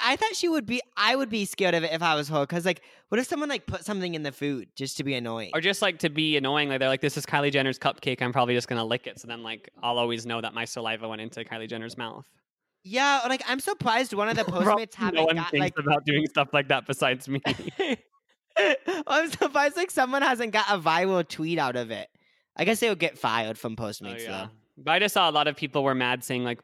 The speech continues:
Speaker 2: "Boo, that's nothing. I spent way more." And then everyone was saying, like, "Yeah, that's nothing." And it's like,
Speaker 1: Yeah,
Speaker 2: "We
Speaker 1: I don't
Speaker 2: get
Speaker 1: get,
Speaker 2: it.
Speaker 1: like
Speaker 2: You guys are all Postmating a lot."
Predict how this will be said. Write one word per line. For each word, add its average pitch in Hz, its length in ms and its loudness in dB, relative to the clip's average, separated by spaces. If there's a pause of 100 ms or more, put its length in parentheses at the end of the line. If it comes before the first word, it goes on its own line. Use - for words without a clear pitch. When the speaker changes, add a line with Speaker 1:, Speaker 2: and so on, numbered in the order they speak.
Speaker 2:
"Boo, 160 200 4
that's 165 240 2
nothing. 135 360 0
I 135 80 2
spent 127 260 0
way 131 180 0
more." 120 480 -6
And 135 80 -10
then 156 80 4
everyone 160 200 4
was 147 100 2
saying, 147 220 0
like, 131 180 -4
"Yeah, 160 180 2
that's 170 240 0
nothing." 127 420 -4
And 127 160 -14 (680)
it's 127 120 -8
like, 135 60 4
Speaker 1:
Yeah, 139 100 4
Speaker 2:
"We 139 60 4
Speaker 1:
I - 80 2
don't - 20 2
Speaker 2:
get 147 180 4
Speaker 1:
get, 151 100 6
Speaker 2:
it. 147 40 6
Speaker 1:
like 214 240 2
Speaker 2:
You 127 80 -6
guys 131 220 2
are 139 160 4
all 127 460 4 (180)
Postmating 113 440 -8
a - 40 -14
lot." - 220 -12